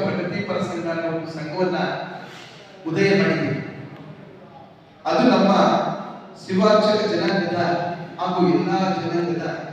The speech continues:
ಸೇವೆಗಳು, ಕೆಲಸ ಕಾರ್ಯಗಳು ಮುಂತಾದ ಅನೇಕ ಮುಂತಾದ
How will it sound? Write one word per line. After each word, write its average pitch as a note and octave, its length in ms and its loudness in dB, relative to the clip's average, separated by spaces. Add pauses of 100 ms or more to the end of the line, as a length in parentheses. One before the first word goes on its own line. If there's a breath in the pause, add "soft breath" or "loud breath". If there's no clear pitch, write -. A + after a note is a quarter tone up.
(840)
ಸೇವೆಗಳು, F3+ 600 6 (1160)
ಕೆಲಸ E3 240 -4 (140)
ಕಾರ್ಯಗಳು E3 560 2 (1000)
ಮುಂತಾದ F#3 340 2 (120)
ಅನೇಕ G3+ 320 6 (1900)
ಮುಂತಾದ F#3+ 320 4